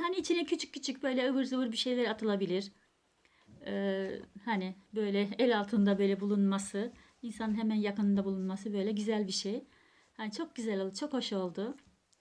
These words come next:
Hani düşünün yani eski, e, giymediğiniz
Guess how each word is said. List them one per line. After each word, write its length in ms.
Hani 200
düşünün 480
yani 280
eski, 500
e, 300
giymediğiniz 800